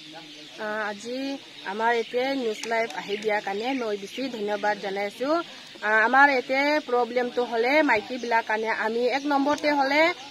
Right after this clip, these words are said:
এইটো ৰাস্তা ঘাট কাৰণে আমি প্ৰব্লেম আছে। কেলে ক'লে এইটো জংঘল মাজতে আমি পাৰ হ'বলৈ কষ্ট, ৰাস্তা বেয়া। আৰু দুই নম্বৰতে হ'লে আমাৰ নদী ঘাট কাৰণে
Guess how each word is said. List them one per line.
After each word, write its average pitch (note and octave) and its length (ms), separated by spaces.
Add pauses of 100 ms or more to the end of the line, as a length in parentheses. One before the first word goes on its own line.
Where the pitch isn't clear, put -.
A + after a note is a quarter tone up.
(240)
এইটো C#4 340
ৰাস্তা B3 500
ঘাট B3+ 320
কাৰণে A3+ 220
আমি A3 320
প্ৰব্লেম A3 520
আছে। A#3+ 240
কেলে C#4+ 280
ক'লে B3 200
এইটো A3+ 160
জংঘল G#3+ 320
মাজতে G#3+ 420
আমি G3+ 240
পাৰ G#3+ 240
হ'বলৈ G3+ 400
কষ্ট, F#3+ 220
ৰাস্তা A3 480
বেয়া। B3+ 380 (400)
আৰু A#3 180
দুই C4+ 180
নম্বৰতে C4+ 400
হ'লে B3+ 260
আমাৰ A#3+ 340
নদী A#3 300
ঘাট A#3 320
কাৰণে B3+ 400